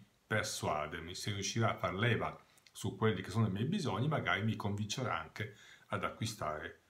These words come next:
la macchina che lui sta vendendo nel migliore modo che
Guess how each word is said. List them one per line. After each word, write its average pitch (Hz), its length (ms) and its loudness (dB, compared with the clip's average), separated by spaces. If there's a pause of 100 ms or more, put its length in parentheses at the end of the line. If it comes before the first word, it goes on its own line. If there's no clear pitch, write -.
(160)
la 104 140 2
macchina 80 500 -2
che - 100 -12
lui 87 120 -6
sta 90 160 -6
vendendo 87 500 -2
nel 120 160 4
migliore 101 560 0 (380)
modo 92 640 0 (180)
che 101 320 -2